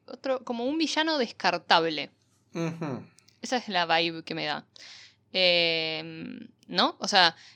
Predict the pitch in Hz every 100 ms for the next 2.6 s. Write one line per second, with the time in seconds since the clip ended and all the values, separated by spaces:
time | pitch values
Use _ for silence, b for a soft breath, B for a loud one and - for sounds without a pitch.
0 | B 202 214 220 202 180 165 165 - 208
1 | 196 175 - 196 185 175 185 185 175 160
2 | 151 151 - - 175 156